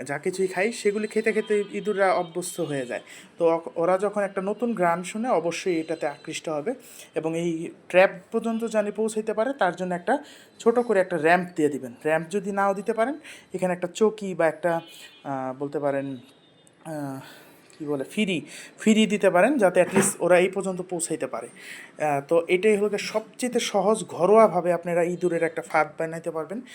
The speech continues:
এবং এটাতে খরচ খুব সামান্য বলাই যায়। এখানে সবচেয়ে বেশি, আহ, দাম হতে পারে এই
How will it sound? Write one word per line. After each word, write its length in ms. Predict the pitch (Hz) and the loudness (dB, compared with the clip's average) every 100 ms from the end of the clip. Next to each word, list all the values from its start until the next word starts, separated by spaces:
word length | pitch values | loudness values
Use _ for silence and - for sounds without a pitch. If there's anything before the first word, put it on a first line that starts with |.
| - - | -20 -8
এবং 280 | 156 160 165 | -4 -2 -2
এটাতে 380 | 160 160 165 160 - | -6 -6 -4 -6 -4
খরচ 380 | 160 175 180 - | 0 0 0 -8
খুব 260 | - - - | -6 -6 -6
সামান্য 520 | - 170 151 143 135 131 | -8 -6 -6 -8 -12 -10
বলাই 280 | 135 131 123 | -8 -10 -10
যায়। 140 | 113 117 - - - | -14 -14 -20 -20 -16
এখানে 240 | 147 160 160 | -10 -8 -8
সবচেয়ে 440 | 175 175 190 180 | -10 -8 -10 -8
বেশি, 420 | 165 160 180 170 | -8 -8 -6 -6
আহ, 260 | - 151 147 | -4 0 2
দাম 240 | 160 170 | 2 2
হতে 200 | 156 151 | 2 0
পারে 200 | 151 151 | 4 4
এই 160 | 147 | 2